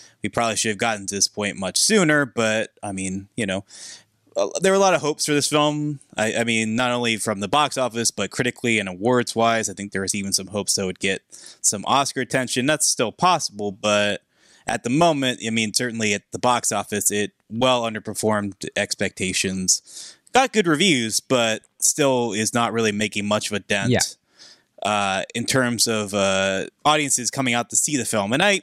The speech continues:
Speaker 1: I mean, there's obviously a lot of factors that go into that. I just think the big one is that they released this movie at the exact wrong time.
Speaker 2: Yeah, this is not, not a great time to release a raunchy romantic comedy.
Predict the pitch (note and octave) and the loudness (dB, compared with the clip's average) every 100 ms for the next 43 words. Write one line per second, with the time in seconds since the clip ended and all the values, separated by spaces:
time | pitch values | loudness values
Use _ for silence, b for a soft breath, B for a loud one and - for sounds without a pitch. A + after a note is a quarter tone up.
0 | - D3+ D3 B2 A2+ _ B B B - | -2 -4 -2 -6 -8 _ B B B -2
1 | C3 D#3 D3 C3 C3 A#2+ B2 A2+ G2+ - | 2 4 2 0 -2 0 2 0 -4 -2
2 | A#2+ A2+ A#2+ G#2+ G#2 G2+ G2+ G#2 C#3 C#3 | -2 -2 -4 -2 -2 -2 -2 0 0 0
3 | A#2+ A#2+ B2 - B B B - D#3 G#3 | 0 0 0 -4 B B B -4 -2 -2
4 | D#3 D3+ A#2 G#2+ G3+ C#3 C#3 B2+ B2+ C#3 | -2 -6 -2 2 2 2 2 2 2 2
5 | C#3+ _ C#3 D#3 D3+ D3 G#3+ A3+ D3+ D3 | 2 _ 2 4 4 4 2 2 0 -2
6 | D#3 E3 E3+ - D3+ C#3 F3+ - G3+ G#3+ | -2 2 2 2 2 4 2 2 2 2
7 | B3 B3 A#2+ - B B B B B B | 2 2 0 -6 B B B B B B
8 | - - A3+ C4+ B3 C4 D4+ D#4 C4+ A#3+ | -18 0 4 4 4 2 4 6 6 4
9 | E4 D4+ G#3+ G#3 D3 D#3+ C#3 B2+ B2 B2+ | 4 4 4 4 4 2 2 0 2 4
10 | B2+ A#2 - - - _ _ _ _ _ | 4 2 -4 -6 -10 _ _ _ _ _
11 | C#3+ B2 C3+ D3 C#3+ D#3 C#3 C3 B2+ A#2 | 0 2 2 2 4 4 4 6 4 2
12 | A#2 A#2 - - - | -2 -4 -6 -18 -20